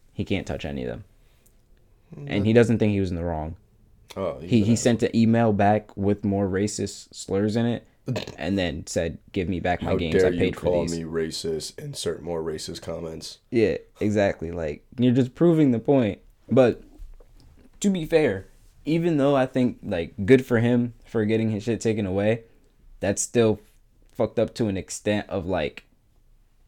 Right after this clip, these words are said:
Speaker 1: this racist man still paid for his games.
Speaker 2: Well, yeah, I, I get what you're saying. Like,
Speaker 1: Like, screw him. I don't care about him. It's just the, the idea of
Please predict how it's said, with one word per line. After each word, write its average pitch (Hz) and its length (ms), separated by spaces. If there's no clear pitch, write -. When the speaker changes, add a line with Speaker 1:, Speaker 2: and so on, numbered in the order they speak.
Speaker 1:
this 123 180
racist 117 400
man 110 300
still 107 240
paid 107 240
for 101 140
his 98 200
games. 101 640
Speaker 2:
Well, 120 400
yeah, 120 180
I, 110 120
I 123 220
get 131 100
what 98 140
you're - 80
saying. 87 420
Like, 95 260
Speaker 1:
Like, 113 160
screw - 200
him. 123 200
I 127 100
don't 175 140
care 170 140
about 117 220
him. 113 180
It's 123 180
just 143 260
the, 123 160
the 104 320
idea 107 440
of 98 320